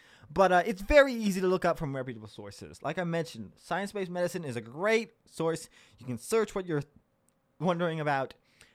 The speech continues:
and they have several articles that explore everything. They have links to their, to their,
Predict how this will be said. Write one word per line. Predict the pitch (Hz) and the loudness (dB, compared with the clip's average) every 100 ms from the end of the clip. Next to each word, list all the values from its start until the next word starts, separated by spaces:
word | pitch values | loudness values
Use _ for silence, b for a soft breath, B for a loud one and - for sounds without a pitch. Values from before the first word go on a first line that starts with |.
| b | b
and | 120 | -4
they | 123 | -2
have | 123 110 | -2 -4
several | - 240 196 180 | 2 4 6 6
articles | 165 151 147 147 143 123 | 6 4 2 0 0 -4
that | 107 120 | -8 -10
explore | - - 170 160 | -14 -6 -2 -2
everything. | 147 156 139 131 b b | -2 -4 -4 -8 b b
They | 104 | -6
have | 95 85 | -6 -6
links | 123 156 156 | -4 -2 -4
to | - | -6
their, | 117 107 101 - | -6 -6 -8 -10
to | 113 | -6
their, | 107 101 | -4 -6